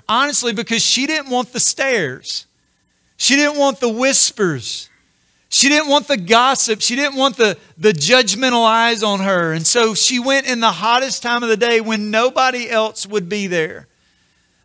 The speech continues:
But she goes out of her way it's in the hottest part of the day, and Jesus goes out of his way to meet her right where she is, which is one of the greatest truths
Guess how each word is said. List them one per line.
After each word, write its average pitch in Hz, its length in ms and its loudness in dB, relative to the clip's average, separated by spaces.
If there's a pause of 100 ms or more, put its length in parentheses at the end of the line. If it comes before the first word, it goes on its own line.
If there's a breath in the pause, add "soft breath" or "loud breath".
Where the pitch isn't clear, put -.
But 226 220 2
she 285 260 2
goes 254 360 4
out 247 240 2
of 277 100 0
her 285 140 0
way 202 500 2 (260 soft breath)
it's - 160 -6
in 214 140 -4
the 202 100 6
hottest 254 540 0
part 240 160 0
of 233 40 0
the 226 80 2
day, 202 320 2
and 185 220 -2
Jesus 226 420 -2
goes 196 240 0 (120)
out 220 180 2
of 208 140 -2
his 208 360 -2
way 175 440 0 (240 soft breath)
to 196 100 -6
meet 214 240 0
her 185 300 0 (100)
right 196 500 0
where 196 300 0
she 180 320 -4
is, 156 260 -2
which 196 360 -4 (180 soft breath)
is 196 180 0
one 233 200 -4
of 208 120 -4
the 180 120 0
greatest 202 760 -2
truths 196 680 -4